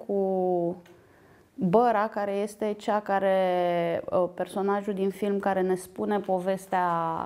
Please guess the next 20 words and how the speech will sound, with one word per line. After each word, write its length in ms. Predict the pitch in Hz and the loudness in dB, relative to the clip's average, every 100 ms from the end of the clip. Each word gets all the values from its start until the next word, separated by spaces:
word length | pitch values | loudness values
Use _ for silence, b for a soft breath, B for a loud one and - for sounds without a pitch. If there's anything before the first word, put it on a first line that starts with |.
| 95 - | -8 -4
care 300 | 190 175 175 | 0 2 2
se 160 | 175 | 0
întâmplă. 560 | 170 160 165 160 156 156 | 0 0 0 -2 -2 -2
Încearcă 440 | 156 165 175 180 | -2 0 -2 -2
cumva 420 | 175 175 165 180 180 | -2 0 0 0 -2
să, 260 | 175 165 165 B B B _ | -4 -8 -8 B B B _
uh, 760 | 147 151 139 139 147 147 147 147 | 0 2 0 -2 -4 -4 -4 -6
să 200 | - 175 | 0 4
ne 160 | 180 | 4
ghideze 600 | 175 185 165 180 214 214 | 4 0 0 2 2 0
prin 240 | 202 185 175 | -2 -2 -2
film 360 | 175 226 233 | -2 0 0
și 200 | 226 226 | -2 -2
e, 320 | 220 208 208 202 - - | -2 2 0 -2 -10 -6
mm, 440 | 202 196 196 196 | -2 0 0 0
în, 460 | 190 196 196 190 190 196 - - - - - - - - - - 185 180 | 0 0 0 -2 -4 -4 -4 -4 -6 -6 -6 -8 -10 -10 -8 -4 -4 0
după 240 | 202 214 | 0 0
părerea 360 | 208 202 208 196 | 0 0 0 0
mea, 180 | 202 214 | 0 -2
și, 360 | 208 214 208 | -4 -4 -2